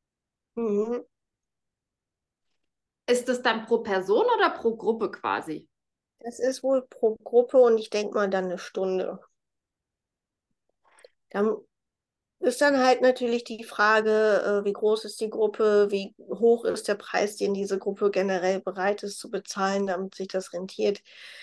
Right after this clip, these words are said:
Speaker 1: Ähm, ich find es schön, wenn man solche Orte betreten darf. Die Frage ist, ist es notwendig?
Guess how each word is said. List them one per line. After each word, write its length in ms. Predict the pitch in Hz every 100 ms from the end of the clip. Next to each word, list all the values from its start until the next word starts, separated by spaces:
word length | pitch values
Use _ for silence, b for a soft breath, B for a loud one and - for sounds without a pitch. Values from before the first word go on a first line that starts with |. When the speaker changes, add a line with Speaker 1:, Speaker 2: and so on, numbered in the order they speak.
| B B B B
Speaker 1:
Ähm, 720 | 208 208 196 190 196 196 202 - _ _ _ _ _ _ _ _ _ _ _ _ _
ich 180 | 233 202
find 240 | 254 262 262
es 420 | 254 - - - _ _ _ _ _ _ -
schön, 480 | - 285 269 285 269
wenn 160 | 269
man 160 | 254 247
solche 340 | 233 240 254
Orte 340 | 254 247 - 233
betreten 580 | 220 - 226 208 220 214
darf. 480 | 208 208 247 - _ _ _ _ _ _ _
Die 60 | _
Frage 360 | - 214 226 220
ist, 420 | - 240 233 -
ist 120 | 202
es 220 | 202 -
notwendig? 1080 | 202 214 - 220 220 214 208 208 - - -